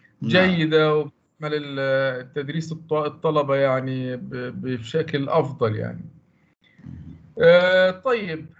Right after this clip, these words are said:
Speaker 2: آه، نروح على، إذا في عنا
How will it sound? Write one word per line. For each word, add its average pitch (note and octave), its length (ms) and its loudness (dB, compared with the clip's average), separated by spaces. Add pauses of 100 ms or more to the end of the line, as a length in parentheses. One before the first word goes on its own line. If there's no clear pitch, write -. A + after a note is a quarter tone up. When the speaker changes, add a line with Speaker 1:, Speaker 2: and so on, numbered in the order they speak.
Speaker 2:
آه، F#3 480 -2
نروح A3 460 -2
على، G#3 340 0 (440)
إذا A3+ 220 0
في C4 180 -4
عنا B3+ 720 -4